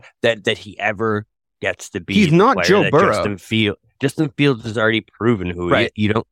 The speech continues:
Speaker 1: you
Speaker 2: He's
Speaker 1: do,
Speaker 2: already N F L.
Speaker 1: do not,
Speaker 2: You
Speaker 1: you do not trade it.
Speaker 2: No. No, no, no, no.
Speaker 1: It's
Speaker 2: Please don't do
Speaker 1: blasphemy.
Speaker 2: that. Please
Speaker 1: Yeah.
Speaker 2: don't do that. So if ever
Speaker 1: Um,
Speaker 2: Flus does that, I, I, and, and Poles does that, I, I'm gonna be, I'm gonna be upset.
Speaker 1: Yeah.
Speaker 2: So,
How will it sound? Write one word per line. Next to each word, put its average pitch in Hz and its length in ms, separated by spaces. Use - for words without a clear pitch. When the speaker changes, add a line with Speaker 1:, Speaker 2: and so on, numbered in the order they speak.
Speaker 1:
you 104 160
Speaker 2:
He's 147 100
Speaker 1:
do, 147 60
Speaker 2:
already 143 240
N 131 100
F 127 200
L. 117 140
Speaker 1:
do 156 140
not, 147 340
Speaker 2:
You 123 120
Speaker 1:
you 113 60
do 127 160
not 113 280
trade 71 260
it. 73 140
Speaker 2:
No. 127 380
No, 147 320
no, 110 180
no, 87 140
no. 85 140
Speaker 1:
It's 104 140
Speaker 2:
Please 160 200
don't 120 140
do 82 60
Speaker 1:
blasphemy. 95 160
Speaker 2:
that. 82 200
Please 127 200
Speaker 1:
Yeah. 113 40
Speaker 2:
don't - 160
do - 80
that. 92 260
So 123 380
if 135 100
ever 185 180
Speaker 1:
Um, 165 40
Speaker 2:
Flus 147 320
does 117 220
that, 101 240
I, 110 240
I, 117 160
and, 104 240
and 110 260
Poles 120 280
does 107 200
that, 104 120
I, 110 180
I'm 131 100
gonna 127 120
be, 107 260
I'm 131 60
gonna 113 100
be 101 80
upset. - 380
Speaker 1:
Yeah. 104 100
Speaker 2:
So, 147 420